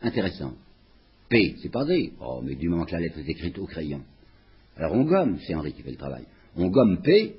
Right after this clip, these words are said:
on met D par-dessus, car D m'a fourni pas mal de choses intéressantes, et comme c'est une pièce de quatre-vingt-quatorze, hop, elle est dans le dossier, ça fait une pièce de plus contre Dreyfus.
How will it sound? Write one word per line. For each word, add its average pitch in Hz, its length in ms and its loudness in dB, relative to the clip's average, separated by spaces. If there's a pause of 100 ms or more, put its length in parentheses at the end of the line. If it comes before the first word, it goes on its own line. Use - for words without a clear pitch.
(380)
on 107 140 4
met 107 200 6
D 131 300 6
par-dessus, 95 640 -4
car 78 280 0
D 90 240 6
m'a 85 140 -2
fourni 104 340 2
pas 90 120 -4
mal 87 160 0
de 80 80 -4
choses 85 160 -4
intéressantes, 87 540 -4
et 85 100 -6
comme 95 200 -2
c'est - 140 -8
une 87 120 -4
pièce 92 160 -2
de 80 80 -4
quatre-vingt-quatorze, 82 720 -6
hop, - 240 -2
elle 180 100 -2
est - 40 -4
dans - 120 -4
le - 60 -4
dossier, 90 300 -6
ça 82 100 -12
fait 78 80 -10
une 80 80 -8
pièce 87 160 -6
de 69 80 -8
plus - 180 -16
contre - 220 -14
Dreyfus. - 280 -18